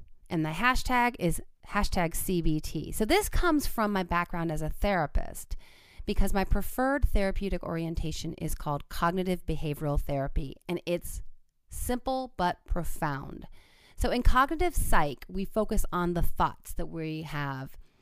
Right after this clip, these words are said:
the, the thoughts that we think about all day. And in cognitive therapy, we identify thoughts that aren't working for us. And for most of us, the reason that we're unhappy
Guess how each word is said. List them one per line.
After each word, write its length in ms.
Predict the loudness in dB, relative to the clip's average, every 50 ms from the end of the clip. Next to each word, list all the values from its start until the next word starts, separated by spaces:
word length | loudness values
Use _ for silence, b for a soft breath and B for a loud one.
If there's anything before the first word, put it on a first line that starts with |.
| b b b b b b -2
the, 140 | 0 0 2
the 140 | 2 2
thoughts 340 | 2 4 4 4 4 2 -2
that 160 | -8 -8 -6
we 180 | -6 -6 -6 -4
think 240 | -4 -4 -6 -6 -6
about 360 | -6 -4 -4 -2 -2 -4 -2 0
all 220 | 0 2 2 2
day. 400 | 0 -2 -4 -6 -6 -8 -10 -10 -8
And 260 | -6 -4 -4 -4 -4 -4
in 160 | -4 -4 -4
cognitive 460 | -4 -4 -4 -4 -4 -6 -8 -8 -8
therapy, 580 | -8 -6 -4 -2 -2 0 -2 -2 -4 -4 -6 -6
we 140 | -6 -6
identify 720 | -6 -4 -4 -2 -2 -2 -4 -4 -4 -4 -4 -2 -2 -2 -4
thoughts 460 | -4 -2 0 0 0 -2 -4 -8 -10
that 180 | -8 -8 -6 -6
aren't 180 | -6 -6 -4 -4
working 300 | -4 -6 -4 -4 -6 -8
for 280 | -6 -8 -8 -8 -8
us. 220 | -8 -8 -8 -10 -10 B B B B B B B
And 240 | B -4 -4 -4 -4
for 140 | -4 -2 0
most 320 | 0 0 0 0 0 0
of 160 | 0 0 2
us, 440 | 4 4 4 4 2 -2 -4 -6 -10 -14 -16 -8
the 160 | -4 -2 0 0
reason 440 | 0 -2 -2 -2 -2 -2 -2 -2
that 100 | -2 -2
we're 140 | -2 -4 -4
unhappy 840 | -4 -4 -4 -4 -4 -4 -4 -6 -4 -4 -4 -6 -6 -8 -12 -14